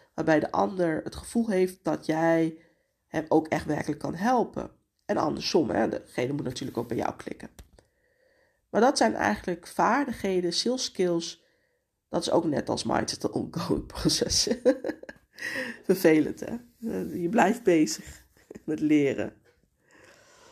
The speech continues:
Liefst hadden we alles al, konden we alles al, dan was het gewoon klaar, hè? Maar dat is gewoon niet zo. Zeker op het moment dat je meer gaat vragen,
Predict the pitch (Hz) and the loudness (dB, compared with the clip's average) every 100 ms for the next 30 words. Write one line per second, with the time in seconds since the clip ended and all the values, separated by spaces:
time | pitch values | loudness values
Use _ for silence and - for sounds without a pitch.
0 | - _ _ _ - 196 - 170 160 156 | -20 _ _ _ 2 4 4 2 2 2
1 | 147 - 151 165 170 165 160 - 180 151 | 4 6 6 4 2 0 0 4 4 4
2 | - 147 147 143 160 175 175 - - 165 | -4 -4 -6 -6 -4 -6 -8 -12 -4 -4
3 | 165 180 139 - - _ - 285 - _ | 0 2 2 -2 -10 _ -8 -8 -8 _
4 | _ _ _ - - - - - - 95 | _ _ _ -4 -2 -2 -6 -10 -6 -6
5 | 98 - - - - - _ _ _ _ | -6 -8 -8 -6 -8 -16 _ _ _ _
6 | _ _ - - - 156 156 - - - | _ _ -12 0 4 4 4 -4 -6 -10
7 | - - - - 151 156 160 - - 208 | -10 -10 -8 -4 2 4 2 -4 -6 0
8 | - 190 180 - 165 | 2 2 -2 -4 -6